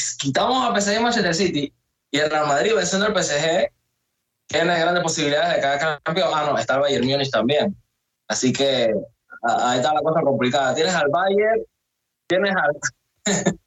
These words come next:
al Bayern, al City y, y, y, ¿cuál es? Y el P S G.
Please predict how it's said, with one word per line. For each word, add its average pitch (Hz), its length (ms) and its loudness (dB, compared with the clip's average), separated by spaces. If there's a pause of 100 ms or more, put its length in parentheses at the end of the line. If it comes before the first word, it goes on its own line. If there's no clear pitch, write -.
(760)
al 135 180 2
Bayern, 202 360 2
al 160 100 0
City 190 840 0
y, 143 40 0
y, 131 520 4
y, 123 60 -4 (100)
¿cuál 151 200 0
es? 147 60 0
Y - 40 0
el 131 80 0
P 131 60 -4
S 131 180 -2
G. 135 280 -2